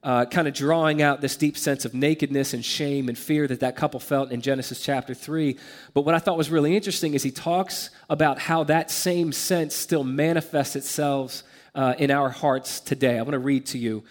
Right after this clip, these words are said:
<clears throat> what he said. It's a longer quote. That's the biggest problem when I read Tim Keller. I just wind up highlighting entire pages of text. It's almost like you should just highlight the stuff you don't like. Let me read this to you. He said, "Nakedness is a deep sense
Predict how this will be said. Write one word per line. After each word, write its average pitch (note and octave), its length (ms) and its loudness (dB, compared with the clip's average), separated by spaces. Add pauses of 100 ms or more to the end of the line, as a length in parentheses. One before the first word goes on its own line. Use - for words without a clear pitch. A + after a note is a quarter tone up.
(340)
<clears throat> - 540 -10
what A#2+ 160 -2
he A2+ 60 0
said. A2 280 0
It's A2 120 -4
a D3 40 2
longer C#3+ 320 2
quote. A#2 300 -2
That's A3 180 0
the G#3+ 80 -2
biggest E3 280 -2
problem C3+ 300 0
when B2 60 0
I B2 40 -4
read B2+ 160 -2
Tim B2 180 -4
Keller. A#2+ 300 -2
I C3 80 -2
just - 160 -8
wind E3 200 0
up C#3+ 120 -2
highlighting D3 520 2
entire B2+ 500 0
pages C3 680 -2 (280)
of B2 120 -4
text. B2 320 0
It's A#2 140 -6
almost C#3+ 220 0
like C#3 100 0
you C#3 60 -6
should C3 180 -6
just C3 180 -2
highlight C#3+ 320 2
the - 80 -8
stuff - 240 -4
you B2 60 -2
don't B2 180 -4
like. G2 260 -8 (240)
Let F#3+ 120 4
me E3+ 60 2
read E3+ 120 4
this C#3 180 -4
to C3 100 -4
you. G2+ 160 -4 (480)
He F#3+ 100 4
said, D3 200 0
"Nakedness G#3+ 600 2
is E3+ 140 -4
a D3+ 60 4
deep D#3+ 320 0
sense - 560 -2